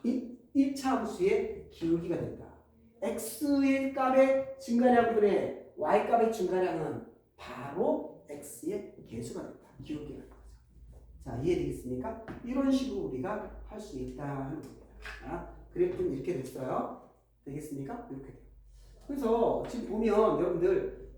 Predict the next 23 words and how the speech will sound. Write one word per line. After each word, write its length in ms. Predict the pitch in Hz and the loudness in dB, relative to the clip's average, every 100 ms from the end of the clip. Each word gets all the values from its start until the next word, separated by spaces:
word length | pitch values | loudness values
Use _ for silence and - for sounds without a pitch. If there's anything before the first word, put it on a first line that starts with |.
| 147 | 4
영에서 1300 | 175 254 262 247 254 247 240 - - - - - - - | 6 8 6 6 8 8 8 6 4 2 -2 -6 -14 -8
예를 180 | 339 180 | -4 -2
들면 300 | 190 202 202 - - | 0 0 -4 -8 0
일만큼 480 | 277 277 262 226 | 2 4 4 2
증가한다. 460 | 220 180 160 - - | 2 2 2 0 2
요 60 | 185 | 2
일일 360 | 226 262 262 | 6 6 6
때 160 | - 247 | 4 6
얼마냐면요. 800 | 240 160 160 - - 165 - - - - - - - | 6 6 2 0 -4 -4 -6 -12 -20 -20 -20 -18 -2
요 120 | 160 | 2
점이 480 | 180 180 226 240 - - - - | 2 2 2 0 -2 -10 -16 -14
X가 320 | - - 165 | -8 -4 -2
일일 400 | 214 214 - - | -2 -6 -8 -4
때 420 | 220 226 214 - | -2 0 0 -2
얘가 220 | - 170 | -4 -2
마이너스 520 | - - 147 180 - - | -2 -2 0 0 0 2
이였거든요. 580 | 180 - - 120 - 427 - _ _ | 2 2 -4 -4 -4 -6 -14 _ _
그러면 400 | 339 180 - - - _ _ | 0 0 0 -6 -14 _ _
얘가 520 | 165 170 208 - - 151 | 0 4 4 2 -2 0
영에서 920 | 170 196 196 202 214 220 220 - - - | 2 2 2 2 0 0 -4 -10 -14 -16
일만큼 1200 | 214 226 220 220 208 220 226 226 233 240 - - - _ _ _ - - _ _ | -8 0 2 2 2 2 6 6 6 0 -6 -10 -20 _ _ _ -20 -20 _ _
증가하는 440 | - 160 190 170 139 | 0 4 8 8 6
동안 560 | 131 127 120 113 - | 2 -2 -4 -6 -12